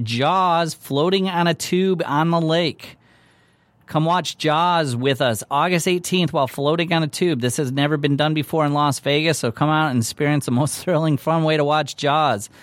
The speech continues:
The event is all ages, so round up all your friends and family and prepare for a night you won't forget.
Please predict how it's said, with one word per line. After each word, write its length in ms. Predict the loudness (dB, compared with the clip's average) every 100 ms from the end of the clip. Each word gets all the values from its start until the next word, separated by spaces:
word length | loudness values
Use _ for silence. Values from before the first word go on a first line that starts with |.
| -20 -10
The 60 | -4
event 260 | 0 2 2
is 80 | 2
all 180 | 2
ages, 380 | 2 2 2 0
so 120 | 0
round 280 | 0 2 2
up 100 | 2
all 140 | 0 0
your 80 | 0
friends 320 | 0 0 2
and 140 | 0
family 320 | 0 0 2
and 80 | 0
prepare 320 | -2 0 0
for 160 | 0 0
a 40 |
night 260 | 2 0 0
you 100 | -2
won't 240 | 0 -2 -2
forget. 460 | -2 0 0 -2